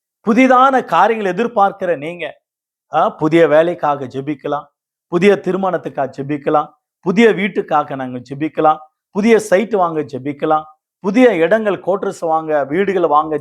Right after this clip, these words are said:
ஜெபிக்கலாம், புதிதான சபைகள் வாங்க ஜெபிக்கலாம்,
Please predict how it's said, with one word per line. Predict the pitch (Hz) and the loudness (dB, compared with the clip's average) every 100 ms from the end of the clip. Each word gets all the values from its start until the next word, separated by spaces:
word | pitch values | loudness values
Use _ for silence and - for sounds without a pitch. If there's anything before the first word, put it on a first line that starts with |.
| - | -8
ஜெபிக்கலாம், | 131 139 165 160 160 - _ _ | -12 -8 0 0 0 -6 _ _
புதிதான | 208 233 240 226 | 0 2 4 2
சபைகள் | 202 170 175 208 190 151 123 _ | 0 0 -2 -2 -4 -6 -10 _
வாங்க | 135 160 175 156 | 0 0 0 -4
ஜெபிக்கலாம், | 123 135 147 160 165 | -4 -6 -4 0 0